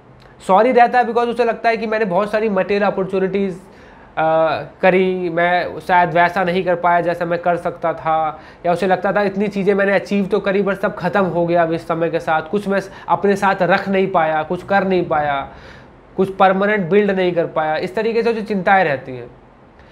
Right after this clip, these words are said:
पर जिस समय उसे ये clarity रह, हो जाती है कि material opulence या material success वो permanent नहीं है, temporary है। जो permanent है वो है spiritual opportunities।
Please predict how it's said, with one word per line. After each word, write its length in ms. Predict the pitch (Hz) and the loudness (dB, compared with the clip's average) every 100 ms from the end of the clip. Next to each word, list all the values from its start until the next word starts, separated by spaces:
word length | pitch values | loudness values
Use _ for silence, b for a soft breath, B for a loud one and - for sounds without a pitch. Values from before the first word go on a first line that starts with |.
| B | B
पर 80 | 160 | -6
जिस 340 | 143 190 208 - | -2 -2 0 0
समय 180 | 208 | 2
उसे 200 | 226 220 | 2 0
ये 120 | 214 220 | 0 -2
clarity 440 | 220 185 185 226 | 0 0 2 0
रह, 160 | 190 180 | 2 2
हो 180 | 165 | 2
जाती 300 | 180 165 160 | 0 0 -2
है 100 | 165 | -6
कि 140 | 170 220 | -6 -6
material 500 | 180 175 202 202 196 | -4 -2 0 0 0
opulence 560 | 165 160 180 185 185 | -2 -4 -4 -4 -2
या 100 | 185 | -4
material 400 | 175 165 175 196 | -2 -2 -2 -2
success 560 | 190 170 - 190 196 - | -4 -6 -6 -6 -6 -8
वो 160 | - 208 | -2 -2
permanent 600 | 214 196 185 190 214 226 | 0 2 2 2 2 2
नहीं 240 | 196 214 | 0 0
है, 100 | 196 | 0
temporary 560 | 202 175 151 160 160 170 | -2 -4 -4 0 0 0
है। 200 | 143 143 170 B B B | -6 -10 -14 B B B
जो 100 | 156 | -4
permanent 560 | 190 190 175 185 220 220 | -2 0 2 2 0 -2
है 120 | 208 | -4
वो 140 | 220 226 | -2 -2
है 140 | 190 | -4
spiritual 600 | 180 - 202 208 233 214 | -6 -6 -4 -2 0 2
opportunities। 640 | 175 160 143 139 131 - | 0 -2 -8 -8 -8 -12